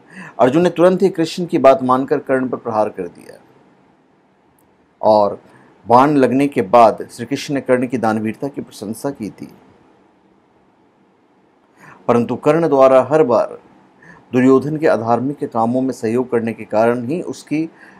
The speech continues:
मृत्यु का असल कारण बना था। कोई भी कृष्ण के कर्ण को मारने का सही जवाब नहीं दे सकता, लेकिन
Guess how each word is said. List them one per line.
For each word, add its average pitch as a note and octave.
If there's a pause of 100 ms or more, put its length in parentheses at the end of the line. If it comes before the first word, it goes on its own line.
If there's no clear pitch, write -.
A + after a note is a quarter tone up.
(180)
मृत्यु B2
का D#3+
असल C3
कारण G2
बना E2
था। - (3250)
कोई G3+
भी A#2 (1400)
कृष्ण F#3+
के F#3+
कर्ण D#3
को E3+
मारने C3+
का C#3+
सही B2+
जवाब A#2+
नहीं A#2+
दे G2
सकता, - (140)
लेकिन C3